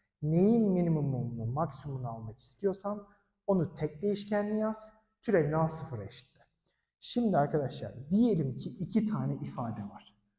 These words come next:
Bu iki tane ifadenin toplamı on altı birim,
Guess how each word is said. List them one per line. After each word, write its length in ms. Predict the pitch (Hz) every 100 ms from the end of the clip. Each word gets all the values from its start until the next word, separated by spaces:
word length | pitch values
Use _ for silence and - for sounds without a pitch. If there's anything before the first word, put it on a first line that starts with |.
| _ _
Bu 60 | - -
iki 280 | - 226
tane 260 | 190 160 127 127
ifadenin 720 | - 156 131 110 110 156 165
toplamı 520 | - 202 - 160 175
on 260 | - 190 196
altı 360 | 196 196 208 196
birim, 480 | 196 202 - -